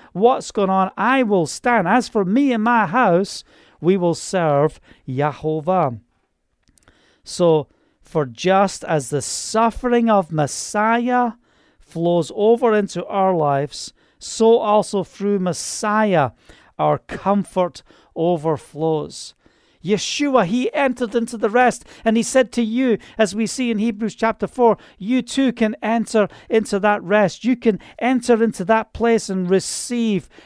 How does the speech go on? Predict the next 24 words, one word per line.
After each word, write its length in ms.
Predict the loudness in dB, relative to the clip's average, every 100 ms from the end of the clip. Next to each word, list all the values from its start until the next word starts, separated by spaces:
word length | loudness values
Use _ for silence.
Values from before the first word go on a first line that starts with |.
| _
the 180 | -2 -2
comfort." 1000 | -2 -4 0 0 2 2 2 0 -12 -18 _ _ _ _ _ _ 0
Oh, 400 | 4 6 4 0 -14 _ _ _ _ _ -20 -18
Messiah 640 | -2 -2 -2 0 2 2 2
has 180 | 0
compassion 840 | 0 -4 -2 -4 -4 -4 -4 -2 4
over 220 | 4 2
you 180 | 0 -2 -4 -2
of 200 | 0 2
the 100 | 0
things 360 | 0 -2 -2
you're 120 | -2 0
going 260 | 2 2
through, 200 | 2 0
'cause 220 | 0 0
he's 200 | 0 2
also 400 | 4 2 2 -2
gone 320 | 0 0 0 0
through 340 | -2 0 0
it. 300 | -2 -8 -20 _ _ _ _ _ _ _ _ _ -8
And 160 | -6
he's 240 | -4 -2 -2
enabling 760 | -4 -6 -4 -4 -2 -4 -4
us 500 | -4 -2 -2 -4 -12